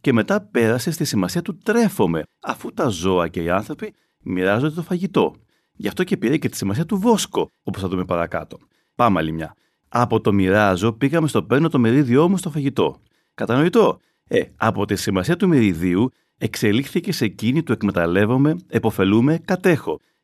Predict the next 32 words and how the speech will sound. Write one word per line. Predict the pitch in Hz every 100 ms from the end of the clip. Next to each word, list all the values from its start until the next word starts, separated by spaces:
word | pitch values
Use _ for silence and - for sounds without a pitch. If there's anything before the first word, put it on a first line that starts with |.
| _
Πώς | 156 190 156
λέμε | 147 156 160 147 143
αυτός | 135 - - 135 135 117
νέμεται | 113 131 127 123
την | 120 104
περιουσία | 110 110 139
των | 123
συγγενών | - 101 104 127 127
του | 113
που | -
δεν | 123 156
του | 156
ανήκει | 143 156 147
κανονικά; | 160 160 165 233 208 - _ _
Για | - - -
τόσο | - - 92
κάθαρμα | - 85 85 78
μιλάμε. | 76 73 71 71 69 _ _ _ _ _ _
Αφού | - 147 254
νέμο | 233 208 135
σημαίνει | 117 110 101
μοιράζω, | 80 80 135 180
παίρνουμε | 226 87 85 110
τον | 175
νομό. | 185 220 214 127 73 _ _ _ _ _
Το | 123
διοικητικό | 104 113 107 113 - 90 175
και | 202
γεωγραφικό | 170 120 104 98 160
διαμέρισμα | 135 117 95 92 90 90 127 -
ενός | 104 117 147 -
κράτους. | 185 180 127 - -